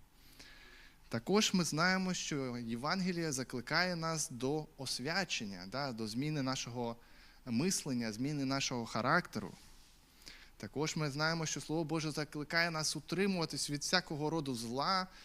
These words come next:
нечистоти, блуда і всього іншого. Багато до чого закликає нас Слово Боже. Це означає, що вже в цьому житті, на цій землі, ми щось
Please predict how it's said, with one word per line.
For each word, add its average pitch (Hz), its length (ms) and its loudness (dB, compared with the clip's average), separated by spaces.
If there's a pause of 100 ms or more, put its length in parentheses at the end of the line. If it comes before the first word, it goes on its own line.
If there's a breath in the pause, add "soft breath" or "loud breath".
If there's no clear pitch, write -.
(140)
нечистоти, 160 920 0 (340 loud breath)
блуда 123 460 2
і 175 60 0
всього 160 360 -2
іншого. 151 640 -2 (600)
Багато 117 520 -8
до 123 120 -8
чого 110 260 -8
закликає 107 420 -6
нас 98 220 -6
Слово 104 200 -6
Боже. 98 380 -6 (1300 loud breath)
Це 160 140 2
означає, 180 460 2
що 185 220 4
вже 151 220 4
в 165 80 0
цьому 220 420 2
житті, 151 340 0
на 208 120 6
цій 190 200 0
землі, 156 380 4
ми 156 280 4
щось - 460 2